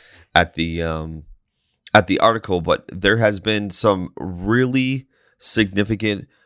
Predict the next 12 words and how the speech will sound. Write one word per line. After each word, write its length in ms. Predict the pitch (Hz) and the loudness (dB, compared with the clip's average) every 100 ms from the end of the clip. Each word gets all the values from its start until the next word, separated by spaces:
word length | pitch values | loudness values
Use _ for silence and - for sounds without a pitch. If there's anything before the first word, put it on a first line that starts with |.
| _ | _
movement 560 | 95 101 117 104 92 76 | -2 2 2 2 -2 -2
here 300 | 92 90 87 | 0 0 0
in 160 | 85 | -2
the 80 | 90 | -6
vaccination 800 | 85 90 90 95 90 95 92 92 | 2 2 4 -4 -2 -4 -4 -8
process, 680 | 85 87 85 - 85 90 - - | 0 0 0 -2 -4 -4 -12 -10
uh, 240 | 80 78 | -8 -10
both 360 | 85 92 92 _ _ - - | -4 -2 -2 _ _ -20 -20
here 200 | - 104 | 2 2
in 80 | 90 | 4
Alaska 680 | 82 95 110 - 113 101 - | 6 6 6 0 0 0 0
and 400 | 87 85 85 | -4 -6 -8